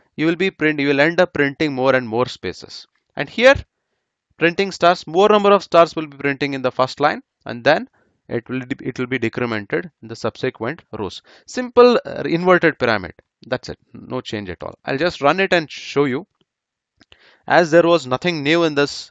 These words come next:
uh, in this program, I, uh,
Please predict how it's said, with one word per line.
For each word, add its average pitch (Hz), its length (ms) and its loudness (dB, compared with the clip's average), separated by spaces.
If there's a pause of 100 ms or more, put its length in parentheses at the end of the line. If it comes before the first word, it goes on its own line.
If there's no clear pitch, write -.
(140)
uh, 113 180 -6
in 127 80 -10
this 127 300 -6
program, 131 540 -4 (500)
I, 113 460 2 (100)
uh, 117 220 -4